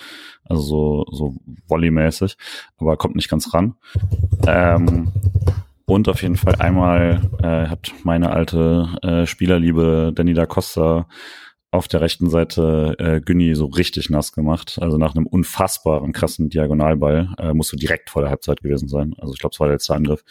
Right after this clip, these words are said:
Und, äh, hat ihn dann wirklich böse nass gemacht an der Grundlinie, aber die Flanke war dann, ähm, direkt aufs Tor und Flecken war da sicher. Aber ich weiß auch nicht, wer den Diagonalball da geschlagen hat oder weiß gar nicht, war einfach nur ein krass weiter Ball auf jeden Fall aus dem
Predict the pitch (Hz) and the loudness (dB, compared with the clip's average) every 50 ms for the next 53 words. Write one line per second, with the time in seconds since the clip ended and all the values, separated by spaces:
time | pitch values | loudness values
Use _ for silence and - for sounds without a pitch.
0 | - - - - - - _ _ - 87 87 82 80 80 80 78 76 76 73 - | -20 -20 -20 -20 -20 -20 _ _ 0 2 2 4 4 4 2 2 2 0 -2 -4
1 | - - - - - - 82 78 78 76 76 76 - - - - - - - - | -8 -12 -12 -10 -6 -2 0 0 2 2 0 0 -4 -8 -14 -16 -16 -16 -20 -20
2 | _ _ _ - 87 82 90 87 82 85 87 82 - - - 95 98 85 87 87 | _ _ _ -2 0 2 2 2 2 2 0 -2 -2 0 2 2 2 4 2 2
3 | 92 - - - 90 87 82 - 78 80 82 78 87 98 117 113 110 104 104 101 | 2 0 0 0 0 0 2 0 0 0 2 2 2 2 2 2 2 4 4 4
4 | 98 95 85 73 - - 76 78 78 73 73 - - 73 76 76 - 73 71 73 | 4 2 0 -2 -4 -2 0 0 0 0 -2 -2 -2 -2 0 0 0 0 0 0
5 | 71 73 73 69 67 - 62 - - _ - 71 69 67 69 69 69 69 69 _ | 0 0 -2 -2 -4 -8 -10 -14 -16 _ -10 -8 -6 -6 -6 -6 -8 -10 -14 _
6 | _ - 80 73 73 - - 71 - - - - 76 73 71 71 - 76 - - | _ -4 -4 -4 -2 -2 -4 -4 -4 -4 -2 0 0 0 -2 -2 -4 -6 -6 -4
7 | 76 71 69 71 71 67 73 71 78 78 82 - - - - - - - - _ | -2 -2 -2 -2 -2 -2 -4 -2 -2 -4 -4 -6 -10 -18 -20 -20 -20 -20 -20 _
8 | - - _ - - 82 78 73 80 85 87 - 92 87 82 - 87 85 82 78 | -20 -20 _ -6 -2 -2 0 2 2 0 2 2 0 0 0 2 2 2 2 2
9 | 87 82 80 80 82 82 82 82 85 82 76 80 76 76 - - 85 85 90 90 | 2 2 4 4 4 4 4 4 2 2 2 0 0 0 0 2 2 2 2 2
10 | 85 - 67 65 64 60 - _ - 67 62 - - 64 64 62 65 67 65 - | 0 -2 -4 -6 -8 -8 -12 _ -10 -10 -10 -8 -6 -6 -4 -4 -4 -4 -4 -4
11 | 67 67 69 65 67 - - - 76 - - 73 76 - 76 67 73 78 82 90 | -4 -4 -4 -6 -6 -4 -2 -4 -2 0 0 0 0 0 0 0 2 2 2 0
12 | 87 - - - 90 87 85 85 - 85 82 82 82 82 78 - - - 82 82 | -2 -6 -8 -4 -2 -2 -2 0 0 0 0 0 0 -4 -6 -8 -8 -6 -6 -6
13 | 82 | -6